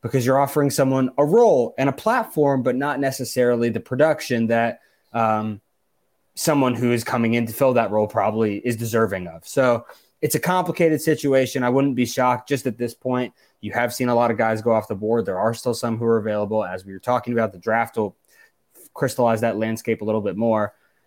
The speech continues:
If I had to say right now, I, I would think that Duke would still like to add somebody, but the longer this process drags out, you know, the more unlikely it is that that actually comes to fruition.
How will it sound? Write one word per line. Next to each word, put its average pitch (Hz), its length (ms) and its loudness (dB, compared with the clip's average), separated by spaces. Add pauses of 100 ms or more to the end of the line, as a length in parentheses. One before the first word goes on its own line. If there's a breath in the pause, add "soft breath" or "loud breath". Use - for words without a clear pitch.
(340)
If - 140 -6
I 117 80 2
had 131 240 0
to 139 80 -4
say 139 260 2
right 131 280 2
now, 143 600 0
I, 117 200 -6
I 117 60 -2
would 117 200 -2
think 139 300 -2
that 127 120 -4
Duke 127 220 0
would 120 120 -4
still 120 280 0
like 110 320 -2
to - 120 -4
add 139 240 0
somebody, 160 480 2
but 123 220 -2
the 110 80 -6
longer 120 400 0
this 113 160 -2
process 113 540 -4
drags 104 320 -4
out, 107 380 -2
you 104 80 -10
know, 90 220 -10
the - 80 -10
more 104 320 0
unlikely 98 600 -4
it 95 60 -4
is 98 180 -4
that 90 100 -14
that 92 140 -4
actually 87 260 -10
comes 90 220 -18
to 85 80 -20
fruition. 87 380 -18